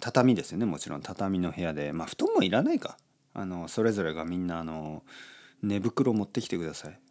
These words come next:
はい。そして日本に来たら、そこに泊まっていい。ね。もう皆さんだったら、あの、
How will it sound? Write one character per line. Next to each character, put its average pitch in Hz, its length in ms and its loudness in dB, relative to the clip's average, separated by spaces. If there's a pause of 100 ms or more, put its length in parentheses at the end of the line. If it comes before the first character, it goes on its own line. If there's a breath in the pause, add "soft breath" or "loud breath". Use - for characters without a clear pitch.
(160)
は 82 180 -6
い。 71 160 -12
そ - 160 -10
し - 60 -10
て 107 100 -2
日 107 100 2
本 127 160 6
に 98 100 2
来 - 120 -10
た 104 140 -2
ら、 113 240 2
そ - 120 -10
こ 98 120 -6
に 90 200 -2
泊 101 120 -6
ま 98 100 0
っ 92 60 -10
て - 200 -4
い 87 100 -2
い。 76 60 -12 (380)
ね。 - 80 -14 (760 soft breath)
も 104 100 0
う - 20 2
皆 104 200 2
さ 98 120 -4
ん 90 240 -4
だ 90 100 -2
っ - 120 -10
た 135 100 0
ら、 101 220 2
あ - 20 -16
の、 73 360 -10